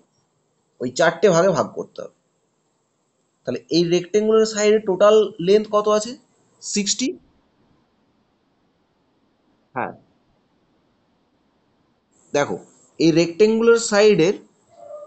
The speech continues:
total length কত আছে? সিক্সটি। এটাকেও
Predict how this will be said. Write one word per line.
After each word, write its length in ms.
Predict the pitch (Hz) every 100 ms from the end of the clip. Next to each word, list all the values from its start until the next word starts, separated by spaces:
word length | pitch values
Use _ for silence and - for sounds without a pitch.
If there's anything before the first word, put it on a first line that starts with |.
| - -
total 280 | 160 180 208 208
length 160 | 220 214
কত 120 | 214 185
আছে? 140 | 120 104 -
সিক্সটি। 340 | 196 196 - 247 - - - - - - -
এটাকেও 320 | 151 202 208